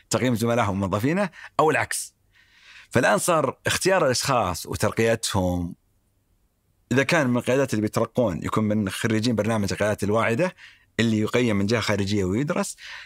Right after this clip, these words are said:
التقييم العادي تأثير زملائك وموظفينك أعلى من تأثير رئيسك، وموجود، موجود تاريخ وتشوف فيه. أخيرًا قبل سنة ونص سوينا لجنة للتعاقب الوظيفي، قلنا هذه لجنة كل منصب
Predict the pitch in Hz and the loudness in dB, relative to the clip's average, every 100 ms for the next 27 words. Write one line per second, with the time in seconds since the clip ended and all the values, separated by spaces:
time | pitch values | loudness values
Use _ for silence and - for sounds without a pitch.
0 | - - - 131 151 156 120 117 127 98 | -12 -10 -2 0 2 2 2 2 0 0
1 | 92 - 107 160 151 104 107 127 135 113 | -2 -2 -2 0 2 2 0 2 0 0
2 | 110 104 110 117 110 120 123 107 110 - | -2 0 0 0 2 0 0 0 0 0
3 | 107 98 123 - 190 - - _ - 160 | 0 0 0 -2 -4 -6 -16 _ 0 2
4 | 151 139 139 85 - - 110 113 113 - | 2 2 0 -2 -14 -4 0 0 -2 -2
5 | 101 175 117 - 123 - 139 196 - - | -2 -2 -2 -2 -4 0 -2 -2 -8 -16
6 | - - - - _ - - 196 151 175 | -16 -16 -20 -20 _ -2 2 4 2 2
7 | 165 120 147 139 175 - 139 131 151 156 | 0 0 0 0 -2 0 0 0 0 0
8 | 135 - 104 85 - 76 _ - 95 87 | -2 -2 -2 -2 -6 -10 _ -4 -2 -2
9 | 78 76 98 95 101 92 113 160 196 - | -4 -4 -2 0 0 0 0 -2 -4 -10
10 | _ - _ _ _ _ - 175 165 123 | _ -20 _ _ _ _ 0 2 2 0
11 | - 117 117 - | 0 0 0 -4